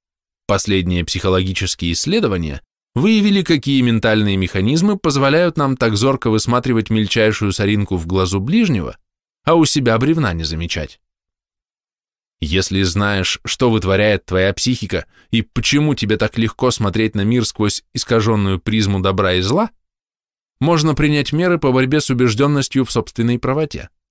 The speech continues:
А тогда удастся снизить и частоту конфликтов с окружающими, точно так же убежденными в собственной правоте.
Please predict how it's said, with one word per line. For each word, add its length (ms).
А 140
тогда 440
удастся 520
снизить 420
и 60
частоту 480
конфликтов 640
с 60
окружающими, 720
точно 400
так 280
же 100
убежденными 680
в 80
собственной 520
правоте. 520